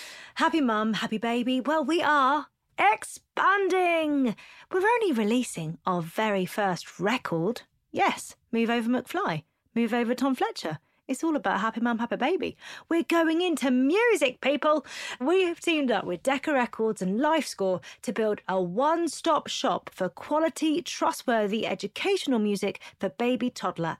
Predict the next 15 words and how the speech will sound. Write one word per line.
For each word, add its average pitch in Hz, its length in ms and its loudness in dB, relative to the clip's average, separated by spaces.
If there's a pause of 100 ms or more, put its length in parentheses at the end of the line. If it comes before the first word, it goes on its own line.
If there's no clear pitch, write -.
and 160 300 -4
parent. 165 480 -6 (320)
Music 269 480 0 (160)
is 240 160 -2
such - 320 -4
a 254 60 0
massive 269 480 0
part 170 440 -2 (200)
of 185 100 -2
our 185 160 2
family, 170 400 -2
and 185 100 -2
I'm 185 140 0
so 254 460 2
thrilled 185 520 -2